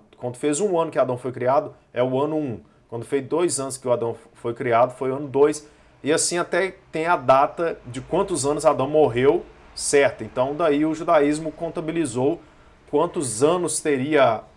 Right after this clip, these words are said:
a existência da humanidade. Então esse é o calendário judaico. É o calendário que está no ano cinco mil setecentos e,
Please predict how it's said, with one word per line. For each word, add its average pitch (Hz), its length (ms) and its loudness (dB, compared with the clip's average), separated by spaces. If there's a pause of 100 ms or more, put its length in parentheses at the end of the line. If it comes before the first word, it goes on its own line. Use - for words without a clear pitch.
(160)
a 113 160 0
existência 127 560 -6
da 123 80 -8
humanidade. 131 640 -4
Então 117 360 -8 (240)
esse 117 220 -4
é 131 40 -4
o 120 40 -4
calendário 127 420 2
judaico. 180 440 0 (640)
É 107 80 -6
o 107 460 -2
calendário 117 480 2
que - 80 -12
está 127 260 -2
no 123 180 -4
ano 117 840 -4
cinco - 360 -8
mil 190 220 -2
setecentos 151 1080 -4
e, 127 240 -4